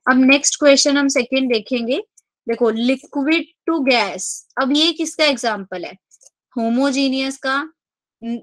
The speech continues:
ना तो homo है ना hetero है, इसके accordingly हम कह नहीं सकते may or may not be homogeneous equilibrium।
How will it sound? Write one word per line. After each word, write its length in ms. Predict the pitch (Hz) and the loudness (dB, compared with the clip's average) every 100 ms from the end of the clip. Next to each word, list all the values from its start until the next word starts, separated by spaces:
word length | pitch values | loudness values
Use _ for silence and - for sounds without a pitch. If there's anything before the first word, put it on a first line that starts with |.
| - | -8
ना 200 | 240 247 | -2 -2
तो 160 | 247 294 | 0 0
homo 420 | 262 240 254 285 | 0 0 0 0
है 140 | 269 | 0
ना 140 | 269 277 | -2 -2
hetero 440 | 233 202 226 240 | -4 -6 -4 -2
है, 200 | 247 339 - _ _ _ 269 | -4 -6 -12 _ _ _ -8
इसके 460 | 269 - - 302 302 | -8 -8 -2 0 0
accordingly 600 | 285 254 226 247 247 262 | -2 -2 -2 -2 -4 -4
हम 140 | 254 | -4
कह 220 | 240 220 | -6 -6
नहीं 140 | 208 233 | -6 -10
सकते 480 | 240 - - 247 330 _ _ _ _ | -10 -12 -6 -6 -6 _ _ _ _
may 420 | 226 233 247 277 294 - | -4 0 2 2 0 -4
or 120 | 262 | -4
may 200 | 247 240 240 | -2 -2 -2
not 380 | 233 233 240 233 | -4 -4 -6 -4
be 100 | 254 247 | -2 -2
homogeneous 840 | 220 214 214 202 208 196 214 - | -6 -6 -8 -8 -8 -8 -8 -10
equilibrium। 680 | - - 196 170 - - | -12 -10 -8 -8 -12 -14